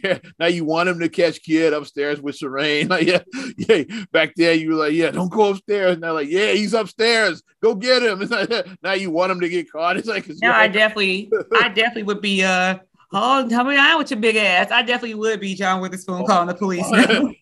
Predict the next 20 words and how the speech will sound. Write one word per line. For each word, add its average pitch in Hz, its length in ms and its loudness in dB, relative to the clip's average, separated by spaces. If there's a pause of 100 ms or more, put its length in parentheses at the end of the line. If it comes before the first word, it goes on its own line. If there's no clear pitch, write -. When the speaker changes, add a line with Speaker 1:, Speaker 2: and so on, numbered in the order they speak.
(100)
Speaker 1:
You 180 60 4
don't 175 120 4
wanna 277 140 6
play 190 120 0
no 175 140 -6
public 175 440 -2
enema. 156 300 -2
<laughs> 196 440 -4
Who 214 80 -4
in 208 60 -2
the 170 80 0
world 185 280 4
gonna 170 140 -8
get 185 80 2
a 160 80 0
public 156 400 -4
enema? 160 220 -8
<laughs> - 20 -8
Speaker 2:
Hey, 233 180 2
look, 185 300 0